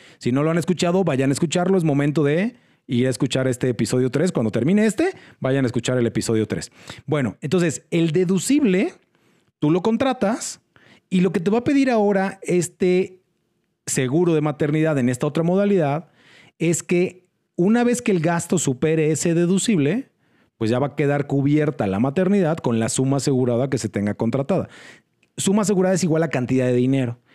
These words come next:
En los seguros de gastos médicos, tú puedes contratar sumas o cantidades de dinero desde cien mil, doscientos mil, un millón, diez millones, cien millones de pesos, ciento treinta millones.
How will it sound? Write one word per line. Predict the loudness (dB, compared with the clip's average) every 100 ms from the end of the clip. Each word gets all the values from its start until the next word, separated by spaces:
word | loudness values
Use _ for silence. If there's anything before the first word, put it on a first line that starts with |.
| -20 _ -4
En | 0 0
los | 0
seguros | 0 0 0
de | 0
gastos | 0 0 2
médicos, | 2 2 0 0 -2 -4 -10 _ _ -8
tú | -4
puedes | -2 -2
contratar | -2 0 -2 -2 -2 -2 -8 _ _ _ _ -20 -12
sumas | -2 0 2 0 -2 -6
o |
cantidades | -4 -2 0 0
de | 0
dinero | 0 0 0 -2 -6 _ _ _ _ _ -8
desde | -4 -2 0 -2
cien | 0 2
mil, | 2 2 2 2
doscientos | 0 0 -2 0 0
mil, | 2 2 0 -2 -8 _ _
un | -2 0
millón, | 0 0 0 0 0 -2 -6 _
diez | -4 0 0
millones, | 0 0 0 2 0 0 -4
cien | -6 -2 0 2 4
millones | 2 2 2 2 0
de | 0
pesos, | 0 0 0 0 0
ciento | 2 2 0
treinta | 0 2 2 2
millones. | 2 2 2